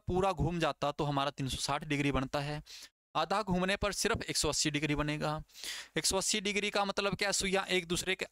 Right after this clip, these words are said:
आमने सामने हो जाएंगी, एक दूसरे के बिल्कुल क्या होगी भाई? आमने सामने हो जाएगी।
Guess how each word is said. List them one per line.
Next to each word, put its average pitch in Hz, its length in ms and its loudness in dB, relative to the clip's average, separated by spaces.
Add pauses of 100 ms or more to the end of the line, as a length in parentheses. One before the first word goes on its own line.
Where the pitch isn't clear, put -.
आमने 135 280 0
सामने 139 300 0
हो 139 160 2
जाएंगी, 135 420 -2 (500)
एक 180 180 2
दूसरे 190 260 0
के 202 140 0
बिल्कुल 190 300 0
क्या 190 160 0
होगी 175 240 0
भाई? 196 180 0 (200)
आमने 135 300 0
सामने 135 320 0
हो 139 140 2
जाएगी। 135 440 -2